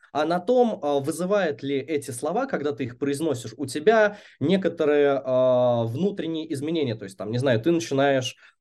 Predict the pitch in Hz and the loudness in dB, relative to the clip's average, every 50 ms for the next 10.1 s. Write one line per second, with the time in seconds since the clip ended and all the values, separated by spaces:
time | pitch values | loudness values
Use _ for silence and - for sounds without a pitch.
0 | _ - 120 123 123 123 123 117 120 - 175 170 170 - 143 127 120 - - 131 | _ -2 2 4 4 4 4 2 0 -2 -4 -4 -2 -2 -2 -4 -4 -4 -4 -2
1 | 113 135 143 175 170 - 127 - 135 135 131 127 147 143 139 - 135 120 117 113 | -2 -2 -2 -2 -6 -6 -6 -4 -4 -4 0 0 0 0 0 -2 -4 -4 -2 -2
2 | 139 147 139 127 120 113 - 123 113 117 113 113 120 127 139 143 139 135 - 135 | 0 0 0 -2 -4 -8 -10 -10 -10 -8 -6 -4 -2 -2 0 0 -2 -2 -4 -8
3 | 123 123 120 - 139 127 123 113 110 113 127 131 123 123 - 120 123 120 127 117 | -8 -8 -4 -4 -4 -2 -2 -2 -2 -2 -2 -4 -4 -4 -6 -8 -6 -6 -6 -6
4 | 117 - 135 117 117 - 110 107 - 123 135 139 127 107 104 - - - - 190 | 0 0 0 0 0 -6 -6 -4 -2 -2 2 2 2 2 2 -2 -6 -12 -4 -2
5 | 220 233 208 196 185 190 170 151 160 165 160 143 104 95 - - - - _ _ | 2 4 4 4 2 0 -2 -4 -2 -2 -2 -2 -4 -4 -8 -16 -20 -20 _ _
6 | _ _ - - 131 127 170 196 196 190 - 175 165 165 - 185 185 - 151 143 | _ _ -6 -6 -6 -2 0 0 0 0 2 0 0 2 0 -2 -2 -2 -2 -2
7 | 170 208 269 302 294 - 110 - 143 131 120 120 - 160 165 165 165 202 180 151 | -2 -2 -2 -4 -4 -6 -6 -4 -4 -6 -6 -2 0 0 0 2 0 0 0 2
8 | 120 127 151 - - - - 190 175 156 139 127 127 120 127 127 147 143 127 117 | 0 0 -2 -4 -6 -4 -2 -2 0 0 0 0 -2 -2 -2 -2 -4 -2 -2 -4
9 | 110 117 117 113 127 127 120 - 113 110 123 110 107 117 143 - 240 269 269 - | -4 -6 -8 -8 -8 -8 -8 -8 -10 -8 -6 -4 0 2 2 4 4 2 -2 -4
10 | - | -8